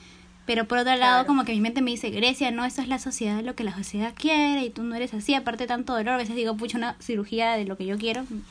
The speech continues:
Speaker 1: aumentar acá, o no sé dónde".
Speaker 2: Es verdad.
Speaker 1: Este, es tanta plata que me lo puedo gastar en un viaje. O sea, digo,
Speaker 2: Sí, porque no
Speaker 1: pero,
Speaker 2: es
Speaker 1: o
Speaker 2: nada
Speaker 1: sea,
Speaker 2: barato.
Speaker 1: pienso que cada quien se, se, se quiere a sí misma y se puede hacer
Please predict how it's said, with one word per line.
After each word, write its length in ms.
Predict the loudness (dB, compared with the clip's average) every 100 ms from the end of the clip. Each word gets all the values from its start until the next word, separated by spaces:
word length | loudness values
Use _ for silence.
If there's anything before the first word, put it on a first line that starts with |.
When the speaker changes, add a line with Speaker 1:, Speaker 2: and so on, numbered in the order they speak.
| -10
Speaker 1:
aumentar 380 | -6 -6 -6 -8
acá, 240 | -6 -6 -8 -14 -18 -16 -8
o 60 |
no 100 | -6
sé 120 | -4 -4
dónde". 240 | -2 -2
Speaker 2:
Es 40 | -4
verdad. 520 | -4 -6 -6 -8 -4
Speaker 1:
Este, 720 | -4 -4 -8 -4 -2 -2 -4 -10 -16 -20 -20 -20 -20 -20 -20 -20 -20 -20 -10
es 200 | 0 2
tanta 240 | 4 4 4
plata 380 | 6 6 6 4
que 60 |
me 60 | 4
lo 80 | 2
puedo 140 | 2
gastar 220 | 2 2
en 80 | 2
un 100 | 2
viaje. 440 | 2 0 0 -4 -6 -12 -20 -20 -10
O 40 | -2
sea, 140 | 0
digo, 240 | 0 0 -2 -4 -8
Speaker 2:
Sí, 260 | -6 -6 -8 -14
porque 200 | -10 -6
no 60 | -2
Speaker 1:
pero, 140 | 2 2
Speaker 2:
es 40 |
Speaker 1:
o 40 | 2
Speaker 2:
nada 120 | 4
Speaker 1:
sea, 120 | 6
Speaker 2:
barato. 140 | 6 6
Speaker 1:
pienso 200 | 4 4
que 140 | 4
cada 220 | 6 6
quien 320 | 4 2 2 -2 -12 -20 -20 -20 -20 -20 -20 -18 -2
se, 280 | 2 2 2
se, 220 | -2 -2
se 400 | -2 -2 -2 -2 0
quiere 220 | 4 4
a 60 |
sí 160 | 4 6
misma 580 | 6 4 2 4 4 0 -6 -20 -20 -8
y 180 | -4 -2
se 120 | -2
puede 180 | 4 4
hacer 380 | 4 4 2 0